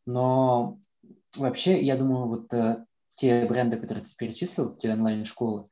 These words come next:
они так себя ведут, потому что у них уже довольно большая из-, э, узнаваемость их и довольно большие у них охваты. И, в принципе, им не нужно давить вот на эти боли,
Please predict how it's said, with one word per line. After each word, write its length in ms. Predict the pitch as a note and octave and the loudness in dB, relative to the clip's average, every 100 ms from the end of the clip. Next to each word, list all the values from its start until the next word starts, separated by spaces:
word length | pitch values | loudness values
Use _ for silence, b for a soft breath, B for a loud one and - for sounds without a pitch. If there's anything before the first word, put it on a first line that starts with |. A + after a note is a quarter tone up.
| b b b - | b b b -6
они 180 | A#2+ C#3+ | -4 -2
так 120 | C#3 | -4
себя 240 | - C3 C3 | 0 0 0
ведут, 280 | B2+ F#3+ - | 0 -2 -4
потому 280 | - A#2+ | -4 -2
что 220 | C#3 - A2+ | -2 -2 -2
у 140 | A2+ | 0
них 200 | B2+ C3 | -2 -2
уже 140 | A#2+ A2+ | -4 -2
довольно 480 | A2+ B2+ A#2+ A2+ | -2 0 0 0
большая 440 | G2+ A#2 - A#2+ A2 | 0 -2 0 2 2
из-, 180 | G#2 - | -2 -10
э, 240 | - A2 - | -16 -16 -10
узнаваемость 840 | A#2+ A2+ A#2 D#3 D3 G#2 - _ _ _ - | -6 0 4 4 0 -6 -10 _ _ _ -4
их 300 | A2+ - - _ _ _ _ _ | -4 -4 -12 _ _ _ _ _
и 340 | A2+ A2 A2 - | 0 2 2 0
довольно 360 | A2+ A#2+ C3+ | -2 -2 -2
большие 340 | A#2 A2+ - C3 | -2 -4 -4 -2
у 40 | |
них 200 | A#2+ A#2 | -2 -4
охваты. 520 | A#2 - A#2 A2+ G#2+ - _ _ - | -6 4 4 4 -6 -16 _ _ -10
И, 60 | A2+ | -6
в 60 | |
принципе, 420 | C3+ E3 - - | -2 -2 -4 -2
им 180 | A#2+ B2+ | -2 0
не 80 | B2 | -2
нужно 280 | C3+ B2+ A#2 | -2 0 0
давить 240 | A2+ A2 | 0 -2
вот 120 | G#2+ | -4
на 80 | A2 A2 | -2 -2
эти 160 | G#2+ | -2
боли, 420 | G2+ C3+ F#3 A#2 | -2 2 2 0